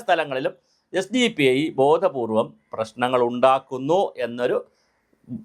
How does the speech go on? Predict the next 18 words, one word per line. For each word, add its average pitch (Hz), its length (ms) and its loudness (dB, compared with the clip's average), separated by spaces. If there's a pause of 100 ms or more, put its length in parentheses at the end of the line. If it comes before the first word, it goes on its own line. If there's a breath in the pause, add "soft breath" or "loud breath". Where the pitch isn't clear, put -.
(240)
ഒരു 165 180 4
പ്രശ്ന, 170 340 2 (140)
ഒരു 175 160 4
കാര്യത്തിലാണ് 156 640 2
സി 180 100 -2 (120)
പി 175 100 2
എം 127 120 0
ഇപ്പോൾ 113 240 0
നിൽക്കുന്നത്. 92 360 -8 (440 soft breath)
അപ്പോൾ 247 180 4 (120)
നമ്മൾ 208 300 2
മനസ്സിലാക്കേണ്ടത് 143 720 0
നമ്മുടെ 220 240 0 (100)
ചർച്ചാ 202 400 2
വിഷയം 131 220 -4
എന്താണ്? 101 240 0 (540)
കേരളത്തിലെ 214 640 4 (180)
പാരിസ്ഥിതികമായ 147 880 0